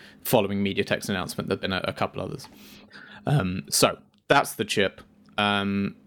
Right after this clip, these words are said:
all of that sounds like tech nonsense, kind of gobbledygook if you don't follow, follow the kind of chip side of things particularly closely, which I assume most people don't. So what you really need to know is this is probably very powerful,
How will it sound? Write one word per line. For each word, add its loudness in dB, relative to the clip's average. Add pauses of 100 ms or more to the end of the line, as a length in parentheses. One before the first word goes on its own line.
(140)
all 10
of 6
that 4
sounds 0
like 0
tech 0
nonsense, -2
kind 0
of -4
gobbledygook 0
if -8
you -2
don't -4
follow, 2
follow 0
the -2
kind -2
of -4
chip 2
side 2
of -4
things -4
particularly -4
closely, 0
which -6
I 0
assume 0
most -2
people -4
don't. -2 (520)
So 6
what 8
you 6
really 8
need 0
to -4
know 2
is -2 (1300)
this 4 (100)
is 2
probably 4
very 4
powerful, 0